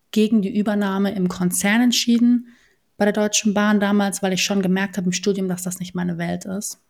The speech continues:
Also ich wusste immer genau, was ich möchte und was ich nicht möchte. Und wenn mir was nicht gefallen hat, dann habe ich das entsprechend nicht umgesetzt, egal was andere Menschen darüber gedacht haben. Also ich habe mein Übernahmeangebot bei der Deutschen Bahn damals abgelehnt.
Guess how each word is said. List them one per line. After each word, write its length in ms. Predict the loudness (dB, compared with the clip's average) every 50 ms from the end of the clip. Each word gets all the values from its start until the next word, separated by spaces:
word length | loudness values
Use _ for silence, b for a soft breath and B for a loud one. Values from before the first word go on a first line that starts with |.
| _ _
Also 180 | -6 -4 -4 -4
ich 160 | -4 -4 -4
wusste 240 | -4 -2 -2 -2 -2
immer 320 | 0 2 2 4 4 2
genau, 380 | 2 2 0 0 0 -2 -2 -4
was 120 | -6 -10 -10
ich 120 | -6 -2
möchte 300 | -2 -2 -2 -2 -2 -2
und 80 | -2 -2
was 100 | -4 -6
ich 120 | -2 0
nicht 240 | 0 0 2 2 0
möchte. 500 | 2 2 0 0 0 2 2 2 0 B B B B B B B B B B B B B B B _ _
Und 240 | 0 2 2 2 2
wenn 160 | 4 4 4
mir 120 | 4 4
was 160 | 2 0 0
nicht 140 | -2 -4 -4
gefallen 480 | -4 -4 0 2 2 4 4 4 2 2
hat, 220 | -2 -2 -2 -2
dann 160 | -2 -2 -2
habe 120 | -4 -6 -6
ich 80 | -4
das 360 | -4 -4 -2 -2 -4 -6 -8 -10 _ _ _ _ _ _ _ _ _ _ _ _ _ -2
entsprechend 960 | 0 0 0 0 -2 -2 0 0 0 0 0 0 0 0 0 -2 -4 -4 -2
nicht 200 | -2 -2 0 0 0
umgesetzt, 560 | 2 2 2 2 0 -2 -2 -4 -6 -6 -2
egal 260 | 0 2 2 2 2
was 140 | 0 0 0
andere 260 | 0 0 2 2 2
Menschen 400 | 2 2 2 0 -2 -2 0 -2
darüber 260 | -2 -2 -2 -4 -4
gedacht 420 | -4 -6 -6 -6 -6 -8 -10 -8 -6
haben. 220 | -4 -4 -4 -4
Also 200 | -6 -6 -6 -8
ich 160 | -8 -8 -6
habe 400 | -4 -2 0 2 2 2 2 0 -2 -2
mein 120 | -2 -2 0
Übernahmeangebot 880 | 2 2 4 4 4 4 4 2 2 2 0 0 0 0 0 -2 -2 0
bei 80 | 0
der 80 | 0 0
Deutschen 320 | 0 -2 -2 -2 -2 0
Bahn 260 | 0 0 2 2 2
damals 280 | 2 2 2 2 0 -2
abgelehnt. 640 | -4 -8 -6 -6 -4 -2 -2 -2 -2 -4 -6 -10